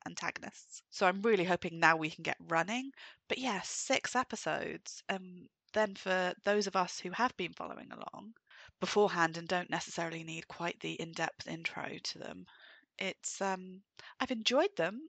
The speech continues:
I, I don't think there's any particular bits that I'd say, "Oh, well, if only they hadn't done this or what have you."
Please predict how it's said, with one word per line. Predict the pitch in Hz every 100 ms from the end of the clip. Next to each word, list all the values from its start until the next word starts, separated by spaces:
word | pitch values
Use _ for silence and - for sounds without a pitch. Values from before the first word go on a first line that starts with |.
| -
I, | 226
I |
don't | 233 226 233
think | 285
there's | 208
any | 202 233
particular | - - - -
bits | 185
that | 165
I'd | -
say, | - 185 170
"Oh, | 170 156
well, | 156
if | 156
only | 175
they | 160
hadn't | 160 156
done | 160
this | 156 160 170
or | - 160
what | 165
have | 180
you." | -